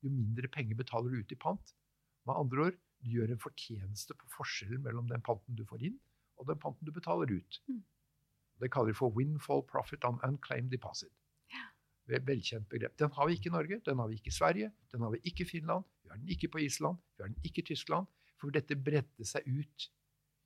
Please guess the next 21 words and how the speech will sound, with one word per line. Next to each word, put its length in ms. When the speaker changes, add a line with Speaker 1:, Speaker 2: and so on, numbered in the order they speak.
Speaker 1:
i 300
landene 540
og 80
Speaker 2:
Utover 80
Speaker 1:
markedene 300
Speaker 2:
Norden. 180
Speaker 1:
rundt 200
oss. 240
Speaker 2:
Mm. 160
For 120
våre 220
svenske 360
naboer 340
var 120
da 140
også 240
relativt 360
tidlig 360
ute. 260
Speaker 1:
De 80
var, 220